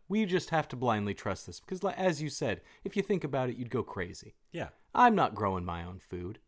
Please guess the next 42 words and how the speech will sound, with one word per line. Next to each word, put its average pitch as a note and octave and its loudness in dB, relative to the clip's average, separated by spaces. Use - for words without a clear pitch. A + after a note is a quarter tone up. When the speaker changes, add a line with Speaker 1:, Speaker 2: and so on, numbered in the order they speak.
Speaker 1:
Farmer F3+ 4
Vincent D#3+ 0
found F2+ -2
a F2 -4
way E2+ -4
around F2 -10
this. - -18
Speaker 2:
Thank F#2 -8
you. F2+ -18
Speaker 1:
He's G3+ 0
an F#3 2
environmentalist. C3+ 0
There's G3+ -8
not B3+ 2
a A#3 2
lot G#3+ 4
of C#3 -2
great D3 -2
environmental G#2+ -2
horror. F2+ -10
This F#3 -4
is F2+ 0
a - 8
Speaker 2:
Mm-hmm. F3+ 6
Speaker 1:
man D3 2
with G#2+ -2
no A2+ 2
God F#2+ 0
complex - -10
who C3+ -6
just G#3 -2
thinks C#3+ -6
he's G2+ -6
solving G2 -4
a F#2 -8
problem. - -10
Speaker 2:
I - -20
think D#2+ -10
it's - -6
Speaker 1:
Perfect, F3+ 2
Speaker 2:
come F3 2
to E2 -4